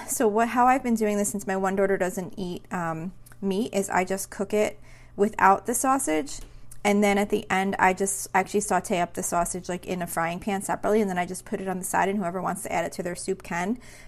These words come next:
Um, it came out just perfectly fine that way if you have someone in your house that doesn't eat meat.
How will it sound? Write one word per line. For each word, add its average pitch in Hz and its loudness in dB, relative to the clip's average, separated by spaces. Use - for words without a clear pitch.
Um, 180 0
it 214 -2
came 233 4
out 202 6
just 196 -4
perfectly 180 0
fine 175 -2
that 202 0
way 226 4
if 196 -4
you 185 0
have 170 0
someone 165 -6
in 160 -10
your 170 -6
house - -6
that - -12
doesn't 165 -4
eat - -12
meat. 170 -12